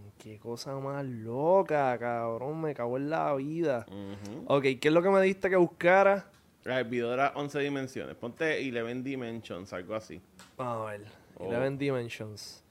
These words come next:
Speaker 1: Explain. Diablo, son cinco minutos. Ah, este, yo vi este video por encimita de este chamaquito, me salió en TikTok.
Speaker 2: Mm.
Speaker 1: Eh, él explicando más o menos lo que tú dijiste.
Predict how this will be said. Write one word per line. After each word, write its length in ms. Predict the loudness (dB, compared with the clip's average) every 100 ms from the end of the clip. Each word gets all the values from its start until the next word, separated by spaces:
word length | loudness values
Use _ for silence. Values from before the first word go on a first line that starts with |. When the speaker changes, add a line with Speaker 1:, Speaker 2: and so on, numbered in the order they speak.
| _ _ _ _ _ _ _
Speaker 1:
Explain. 640 | -10 -8 -8 -2 0 0 2
Diablo, 400 | 4 4 2 -10 _ -18
son 300 | -8 -6 -6
cinco 420 | -6 -6 0 2
minutos. 540 | 4 4 2 2 -2 -6 _ _ _ _ _ _ _ _ _ _ _ _ _ _ _ _ _
Ah, 140 | 6 6
este, 220 | 6 4
yo 100 | 8 8
vi 80 |
este 240 | 8 8 10
video 540 | 10 10 12 10 10
por 140 | 6 4
encimita 380 | 2 2 6
de 60 | 6
este 140 | 6 2
chamaquito, 400 | 2 2 2 2
me 80 | 0
salió 160 | -2
en 60 | -4
TikTok. 420 | -4 -8 -4 -6 _ _ _ _ _ _ _ _
Speaker 2:
Mm. 420 | -16 -14 -12 -14 -4
Speaker 1:
Eh, 800 | 0 2 2 2 0 0 0 -2 2
él 120 | 2
explicando 500 | 4 4 6 6 6
más 80 | 6
o 80 | 6
menos 160 | 8
lo 100 | 8 8
que 100 | 8
tú 100 | 8
dijiste. 520 | 8 6 0 -6